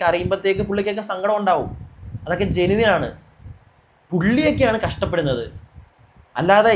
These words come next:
ഈ വലിയ കാറും വലിയ വീടും ഒക്കെ ഉണ്ട്, എന്നിട്ട് പിന്നെ ദാരിദ്ര്യമാണ്. ലോൺ അടയ്ക്കണം, ലോൺ അടയ്ക്കണം, ലോൺ അടയ്ക്കണം, അത്ര രൂപ, മുപ്പത്തെട്ട് ലക്ഷത്തിൻ്റെ വീട് വെച്ചു, എഴുപത്തഞ്ച് ലക്ഷം അടയ്ക്കേണ്ട വരും, അതിൻ്റെ ദാരിദ്ര്യമാണ്, അതിൻ്റെ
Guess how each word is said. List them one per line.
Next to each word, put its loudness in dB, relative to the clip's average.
ഈ 0
വലിയ 4
കാറും 4
വലിയ 2
വീടും 2
ഒക്കെ 2
ഉണ്ട്, -2
എന്നിട്ട് 2
പിന്നെ 4
ദാരിദ്ര്യമാണ്. 4
ലോൺ 8
അടയ്ക്കണം, 4
ലോൺ 8
അടയ്ക്കണം, 2
ലോൺ 6
അടയ്ക്കണം, 0
അത്ര 2
രൂപ, 4
മുപ്പത്തെട്ട് 2
ലക്ഷത്തിൻ്റെ -2
വീട് 4
വെച്ചു, 0
എഴുപത്തഞ്ച് 2
ലക്ഷം 0
അടയ്ക്കേണ്ട 2
വരും, 0
അതിൻ്റെ -2
ദാരിദ്ര്യമാണ്, 0
അതിൻ്റെ 0